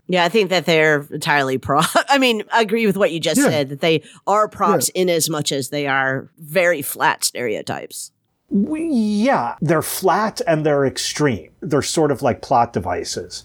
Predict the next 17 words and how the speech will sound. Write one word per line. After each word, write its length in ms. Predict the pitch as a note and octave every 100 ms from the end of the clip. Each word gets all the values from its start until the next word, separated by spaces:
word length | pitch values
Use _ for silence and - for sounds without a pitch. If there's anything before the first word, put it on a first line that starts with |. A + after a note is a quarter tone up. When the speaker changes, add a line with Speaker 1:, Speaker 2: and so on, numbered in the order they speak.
| -
Speaker 3:
So 260 | - F3+ D3+
yeah, 220 | D3+ F3+
I 340 | A2+ C3+ C#3+ F3+
agree 500 | D#3+ A#2 G2+ C3+ F#3
with 280 | F3+ F3 -
you 140 | D3
there, 380 | B2 F3+ F#3+ D#3 -
even 600 | G#3 B3 A3 F3 D3 C3+
though 500 | A#3+ G#3 G#2 G#2+ - _ _ -
there 240 | C3 E3
are 100 | D#3+
moments 600 | D3 C#3+ G3 A3+ F#3 - -
in, 640 | E3+ C#3+ C#3 C3+ C3+ - -
particularly 760 | - C3+ F#3 - E3 D#3+ C#3+ C#3
in 140 | B2+
Godfather 640 | A#2 B2+ A#2 - B2 A#2+ A2
Two, 580 | - A#3+ A3+ B2 A#2